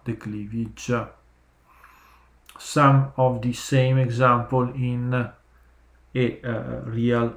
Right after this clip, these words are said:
rock. So you can see clearly the microfolds, uh, developing, uh, which are reorganizing pre-existing cleavage, uh, which are these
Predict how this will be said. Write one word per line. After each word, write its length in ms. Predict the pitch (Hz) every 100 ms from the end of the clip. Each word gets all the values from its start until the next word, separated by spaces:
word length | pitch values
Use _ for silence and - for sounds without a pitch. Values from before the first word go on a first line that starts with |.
| -
rock. 480 | 120 113 - - 131 113
So 140 | -
you 160 | 117 110
can 240 | 107 117
see 240 | 107 - 117
clearly 520 | - 113 113 113 113
the 140 | 110 110
microfolds, 1160 | 117 110 110 117 117 - 117 113 117 113 -
uh, 120 | 120
developing, 880 | 117 117 110 113 113 113 - 120 110 - - _ - _ _ -
uh, 100 | 123
which 340 | 127 113 -
are 280 | 120 117 -
reorganizing 1080 | 127 117 120 120 120 120 117 113 110 117 113
pre-existing 1120 | - 117 113 110 110 113 - - 117 110 104
cleavage, 760 | - 113 107 110 107 107 - 120
uh, 120 | 107
which 280 | 113 107 120
are 200 | 110 107
these 460 | 107 104 - -